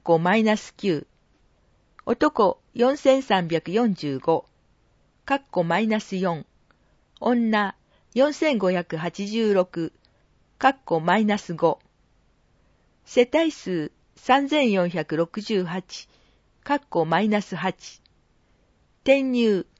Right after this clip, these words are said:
七。転出九。出生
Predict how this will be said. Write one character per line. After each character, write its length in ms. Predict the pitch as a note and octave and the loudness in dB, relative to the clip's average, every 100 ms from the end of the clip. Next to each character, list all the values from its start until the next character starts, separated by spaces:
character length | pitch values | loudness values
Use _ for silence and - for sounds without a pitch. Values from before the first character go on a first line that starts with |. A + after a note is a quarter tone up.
| _ _ - | _ _ -6
七。 380 | A3 G#3+ E3 - _ _ _ _ _ _ _ _ - | -2 -2 -2 -8 _ _ _ _ _ _ _ _ 0
転 220 | C4 C#4 | 0 0
出 480 | - - G#3+ G3+ - _ _ _ _ - | -4 -10 -6 -6 -8 _ _ _ _ -4
九。 320 | C4 G3+ - _ _ _ _ _ _ _ _ _ _ | 0 2 0 _ _ _ _ _ _ _ _ _ _
出 240 | - B3+ A#3+ | -8 -4 -4
生 560 | - C4 B3 G3+ G#3 | -2 2 4 2 -2